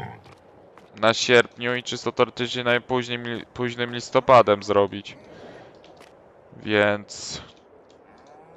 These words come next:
Zobaczymy, jak to wyjdzie. Więc fajnie taki coś, układanie belek zrobić.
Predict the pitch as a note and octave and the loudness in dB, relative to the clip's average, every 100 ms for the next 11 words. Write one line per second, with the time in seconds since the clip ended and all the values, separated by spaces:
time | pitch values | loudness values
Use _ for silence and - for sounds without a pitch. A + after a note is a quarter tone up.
0 | - - - - - - _ _ - A2 | -20 -20 -20 -20 -20 -20 _ _ -4 4
1 | B2+ C#3 D#3 D#3 C#3+ - C3+ B2 A2 G#2+ | 4 4 2 4 4 4 2 4 4 4
2 | A2+ - - - - - - _ - - | 4 2 -16 -20 -20 -20 -20 _ -20 -20
3 | - - - - - - - - - - | -20 -20 -20 -20 -20 -20 -20 -20 -20 -20
4 | _ _ _ - - - - - - - | _ _ _ -20 -20 -20 -20 -20 -20 -20
5 | - - G#2 G#2 G#2 G#2 G#2 - - - | -20 -20 -6 0 2 2 -2 -8 -12 -12
6 | - - - - - - - - - _ | -14 -14 -14 -14 -16 -20 -20 -20 -20 _
7 | - _ _ - - _ _ _ _ _ | -20 _ _ -20 -20 _ _ _ _ _
8 | _ _ _ _ _ _ _ _ _ _ | _ _ _ _ _ _ _ _ _ _
9 | _ _ _ _ _ _ _ _ _ _ | _ _ _ _ _ _ _ _ _ _
10 | _ _ _ _ _ - - - - - | _ _ _ _ _ -20 -20 -20 -20 -20
11 | - _ _ _ _ B2 A2 G#2 - G2 | -20 _ _ _ _ 4 4 4 -4 -8
12 | - - G#2 F#2+ A2 G#2 G#2 G#2+ G#2+ G#2 | -10 -6 -6 -6 -4 0 2 2 0 2
13 | G#2 G#2 G#2 G#2+ G#2 G#2 A#2 C3+ - | 4 4 0 0 0 0 -4 -10 -14